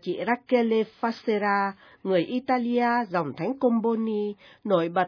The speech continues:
vì các hoạt động trong cuộc khủng hoảng nhân đạo tại miền Đông Phi Châu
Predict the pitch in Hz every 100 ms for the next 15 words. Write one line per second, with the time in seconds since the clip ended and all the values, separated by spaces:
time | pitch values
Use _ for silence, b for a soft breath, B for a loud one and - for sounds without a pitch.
0 | - 185 262 - - 160 175 165 - -
1 | 277 240 - - 160 147 143 226 269 202
2 | 165 - 151 170 165 139 220 247 - 233
3 | 262 240 233